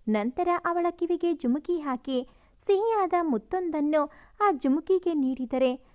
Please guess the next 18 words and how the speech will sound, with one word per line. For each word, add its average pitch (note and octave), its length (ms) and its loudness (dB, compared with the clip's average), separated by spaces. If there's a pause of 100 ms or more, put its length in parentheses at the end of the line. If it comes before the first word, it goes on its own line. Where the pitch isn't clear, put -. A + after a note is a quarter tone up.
ಸಣ್ಣದಾಗಿ D#4+ 720 -6
ಕಂಪಿಸಿದಳು B3+ 680 0
ಮಲ್ಲಿಕಾ. A3+ 840 2 (920)
ಅವಳು F#4+ 240 4
ಮುಡಿದ D#4+ 360 2
ಮಲ್ಲಿಗೆಯ D#4+ 640 0
ಘಮ D4 220 0 (180)
ಆಸ್ವಾದಿಸಿದ D4+ 720 -2 (100)
ಅವನು A#3+ 600 -2
ಅವಳಿಂದ C#4+ 460 0
ಸ್ವಲ್ಪ D#4+ 340 -4 (180)
ದೂರ B3+ 300 0
ನಿಂತು C#4 460 0 (640)
ಕೈ F#4 200 0
ಕಟ್ಟಿ D#4 520 -4 (300)
ಅವಳನ್ನೇ E4+ 540 2
ನೋಡುತ್ತಾ C#4+ 600 -2
ನಿಂತ. G#3+ 300 -2